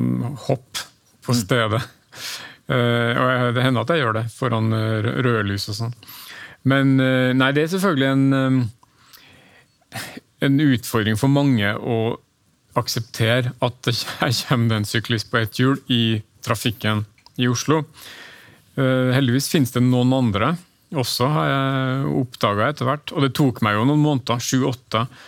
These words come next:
Speaker 1: å bli trygg nok rent teknisk til å sykle i byen. Nå
Speaker 2: Mm.
Speaker 1: gjør jeg det hele tiden.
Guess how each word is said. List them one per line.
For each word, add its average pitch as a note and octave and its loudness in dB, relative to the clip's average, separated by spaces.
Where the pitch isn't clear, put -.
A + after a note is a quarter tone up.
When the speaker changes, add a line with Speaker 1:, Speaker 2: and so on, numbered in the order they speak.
Speaker 1:
å - -2
bli B2 2
trygg A#2+ 0
nok - -4
rent B2 0
teknisk G#2+ -4
til A2 0
å G#2+ -2
sykle G#2+ -4
i G#2 0
byen. G#2+ 2
Nå C3 2
Speaker 2:
Mm. D3 2
Speaker 1:
gjør G#2 0
jeg F#2+ -2
det G#2 -2
hele A2+ 0
tiden. G#2+ -2